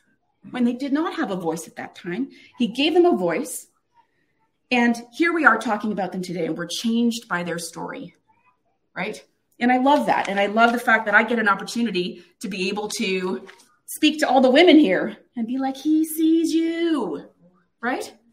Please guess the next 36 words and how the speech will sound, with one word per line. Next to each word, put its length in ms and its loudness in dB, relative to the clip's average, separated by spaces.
The 120 -4
other 240 4
reason 800 0
that 120 6
I 60 2
think 160 -4
this 120 -8
is 140 -8
relevant 500 -6
is 160 -8
because 340 -12
I 80 -10
talk 320 0
about 300 -6
redemption. 580 -6
And 100 0
the 80 2
truth 300 -2
is, 140 -2
is 120 -4
that 220 -4
God 320 6
can 160 -2
redeem 480 -4
our 160 -6
past, 640 -8
our 140 -4
present, 680 -4
and 120 -2
our 60 -2
future. 420 -10
And 260 4
this 140 2
is 80 -6
clearly 840 0
illustrated 1000 -4